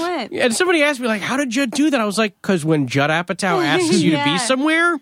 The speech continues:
Speaker 2: you show up."
Speaker 1: Yeah. Oh my God, that was such a cool picture. I mean, it's
Speaker 2: Yeah.
Speaker 1: really awesome, and it's like, I was impressed by how many people were in it. Like,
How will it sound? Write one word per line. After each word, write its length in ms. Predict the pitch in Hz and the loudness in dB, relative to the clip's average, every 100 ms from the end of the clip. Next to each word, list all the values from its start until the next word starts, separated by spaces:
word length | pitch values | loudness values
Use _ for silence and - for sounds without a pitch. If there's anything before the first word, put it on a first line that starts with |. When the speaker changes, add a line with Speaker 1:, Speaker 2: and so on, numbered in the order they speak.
| - 190 | -4 -4
Speaker 2:
you 300 | 180 190 226 | -4 -2 -2
show 420 | - - 208 156 | -2 0 0 2
up." 180 | 123 92 | 0 -4
Speaker 1:
Yeah. 640 | - 214 233 220 175 - 220 - - _ _ _ _ | -6 -4 -4 -4 -6 -8 -14 -18 -20 _ _ _ _
Oh 100 | 269 | -6
my 180 | 294 285 | -4 -4
God, 260 | 277 269 254 | -4 -6 -6
that 220 | 262 294 | -6 -6
was 180 | 302 - | -6 -6
such 280 | 285 285 | -8 -6
a 60 | 320 | -8
cool 300 | - 269 247 | -8 -6 -6
picture. 580 | 233 254 - 226 175 151 | -4 -8 -6 -6 -6 -4
I 60 | 214 | -4
mean, 240 | 269 254 | -4 -4
it's 240 | 240 233 202 | -6 -6 -4
Speaker 2:
Yeah. 40 | |
Speaker 1:
really 240 | 277 294 240 | -4 -4 -2
awesome, 380 | 214 226 220 185 | -4 -4 -6 -6
and 100 | 175 | -6
it's 160 | 180 | -6
like, 300 | 190 175 - _ _ _ _ _ - | -6 -6 -10 _ _ _ _ _ -6
I 100 | 277 | -4
was 140 | 440 440 | -2 -4
impressed 440 | 285 - 277 294 | -6 -6 -8 -6
by 160 | 220 208 | -6 -4
how 120 | 196 | -6
many 180 | 165 170 | -6 -6
people 320 | 196 180 175 | -8 -6 -4
were 120 | 165 | -4
in 200 | - 220 | -4 -6
it. 100 | 226 | -6
Like, 240 | 196 196 | -6 -6